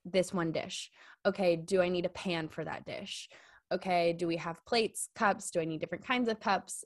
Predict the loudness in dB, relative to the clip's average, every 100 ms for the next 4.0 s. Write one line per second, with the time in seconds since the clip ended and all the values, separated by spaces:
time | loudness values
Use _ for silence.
0 | -8 0 2 0 -4 4 4 4 0 -2
1 | -2 -2 -2 -2 0 -2 -2 -8 -8 -10
2 | -14 -4 0 2 2 4 4 4 0 0
3 | -8 -4 4 4 6 2 2 4 4 2